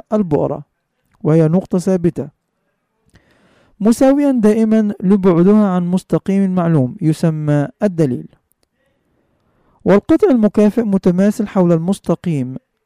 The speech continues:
العمودي على الدليل والمار بالبؤرة، ويسمى هذا المستقيم محور التماثل، وتسمى نقطة تقاطع القطع المكافئ مع محور التماثل بالرأس،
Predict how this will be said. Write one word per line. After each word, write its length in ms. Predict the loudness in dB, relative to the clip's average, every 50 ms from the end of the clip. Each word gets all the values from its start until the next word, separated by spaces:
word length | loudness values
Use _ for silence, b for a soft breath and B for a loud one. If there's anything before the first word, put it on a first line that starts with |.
| -6
العمودي 720 | -4 -4 -2 -2 -2 -2 0 2 2 2 2 0 0 -4 -4
على 280 | -6 -4 -2 -2 -2
الدليل 580 | -2 -2 -2 -2 -2 0 0 -2 -2 -4 -6 -10 -14 _ _ _ _ _ _ _ _ _ _ _ _ -2
والمار 540 | 2 2 2 2 2 2 2 2 2 2 2
بالبؤرة، 640 | 2 0 0 0 0 -2 -2 -2 -6 -6 -10 -14 _ _ _ _ _ _ _ _ _ _ _ _ _ _ _ _ _ -4 0
ويسمى 500 | 2 4 4 4 2 2 0 2 2 4
هذا 500 | 4 6 4 4 4 2 0 0 0 -2
المستقيم 760 | -2 0 0 -2 -2 -2 -6 -4 0 2 2 2 2 2 0
محور 500 | -2 0 0 0 2 2 2 4 4 2 2 -2
التماثل، 580 | -4 _ 0 -2 0 0 -2 -6 -6 -8 -12 -14 _ _ _ _ _ _ _ _ _ _ _ _ _ -2
وتسمى 580 | 2 2 2 2 2 2 2 0 0 2 2 2
نقطة 360 | 4 2 2 0 -2 -2 -4
تقاطع 680 | -2 0 -2 -2 0 2 2 2 2 2 0 0 0 -4 _ _ _ _ _ _ _ _ _ _ _ _ -2
القطع 400 | -2 -2 0 0 -2 0 2 2
المكافئ 640 | 0 0 0 -2 -2 0 0 0 0 -2 -4 -6 -6 _ -16
مع 320 | -10 -4 -2 -2 -2 0
محور 320 | 0 0 0 2 4 4 2
التماثل 680 | 2 0 0 -2 -2 0 0 0 0 2 2 0 0
بالرأس، 520 | 2 2 2 2 2 0 -2 _ -16 -20